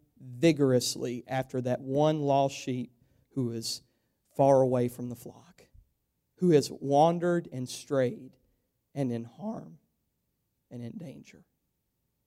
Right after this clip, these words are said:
Let us run passionately as you would. Let us be your presence in this world and go to them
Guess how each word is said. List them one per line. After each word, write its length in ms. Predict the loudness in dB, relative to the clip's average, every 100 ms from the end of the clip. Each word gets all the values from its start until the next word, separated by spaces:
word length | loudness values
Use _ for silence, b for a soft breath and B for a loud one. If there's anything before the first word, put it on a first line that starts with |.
| _ _ _ _ _ _ _
Let 220 | 2 4 4
us 220 | 2 -4 -10
run 520 | 0 4 4 2 -4 -6
passionately 1000 | 0 0 0 -2 -4 -2 -2 0 -2 -2
as 320 | -2 -2 -4 -10
you 280 | -2 0 2
would. 420 | 4 4 4 2
Let 200 | 4 6
us 220 | 4 2
be 140 | 0
your 320 | 0 2 2 2
presence 500 | 2 2 2 -6 -6
in 120 | -6
this 200 | -6 0
world 220 | 0 0
and 120 | 0
go 160 | 0 2
to 100 | 0
them 260 | -2 -4